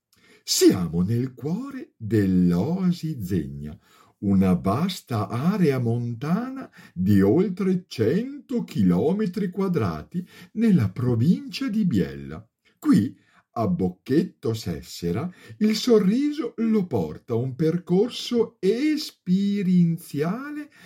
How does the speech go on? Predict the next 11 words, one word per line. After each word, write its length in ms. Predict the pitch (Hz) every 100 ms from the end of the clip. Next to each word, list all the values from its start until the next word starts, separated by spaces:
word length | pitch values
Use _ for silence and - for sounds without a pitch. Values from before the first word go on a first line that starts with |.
| 139
basato 760 | 110 110 104 95 98 117 175 175
sulla 640 | 175 139 113 98 92 90
filosofia 1120 | 92 165 123 95 87 90 82 - 180 247 247 -
energetica, 1120 | 214 202 190 175 123 95 71 - - - - _ _ _ -
che 200 | 339 330
considera 840 | 220 175 - - 107 85 76 78
la 280 | 85 113 180
natura 680 | 175 90 - 147 220 254 262 _ - _
come 440 | - 110 92 95
madre 880 | 90 90 110 175 214 214 226 233 180
dell'umanità 1120 | 120 117 143 165 175 165 165 170 170 82 67